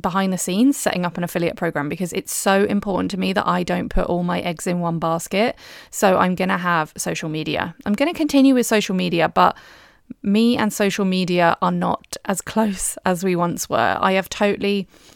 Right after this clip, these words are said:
I really have disconnected from it quite a bit, and that is intentional, and it is for the benefit of my own well-being. But, so I'm still gonna be on social media, but I'm putting more emphasis onto the kind of automated stuff. So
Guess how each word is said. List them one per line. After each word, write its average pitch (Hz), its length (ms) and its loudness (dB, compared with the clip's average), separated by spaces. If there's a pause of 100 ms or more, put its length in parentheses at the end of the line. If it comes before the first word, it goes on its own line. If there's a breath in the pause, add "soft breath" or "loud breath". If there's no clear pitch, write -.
(220 soft breath)
I 214 80 6
really 226 320 4
have 202 220 2
disconnected 185 640 -2
from 180 160 -2
it - 140 -6
quite 175 260 -2
a 170 60 -2
bit, 180 380 2 (340 loud breath)
and 190 160 0
that 196 160 4
is 185 100 0
intentional, 180 680 -2
and 175 160 -2
it 160 80 -4
is 170 140 -6
for 170 200 -8
the 170 60 -2
benefit 160 400 -4
of 156 180 -4
my 160 380 -4 (120)
own 160 360 -6 (240)
well-being. 165 640 -4 (640 loud breath)
But, 180 380 4 (360)
so - 180 -2
I'm 196 120 2
still 269 160 0
gonna 220 140 2
be 220 120 0
on 190 120 0
social 175 260 -4
media, 165 220 -4
but 160 80 2
I'm 175 120 0
putting 185 240 -2
more 190 200 0
emphasis 175 400 -4
onto 180 260 -6
the 185 80 -6
kind 180 160 -6
of 165 160 -6
automated 190 680 0
stuff. - 440 -6 (300 loud breath)
So 185 460 4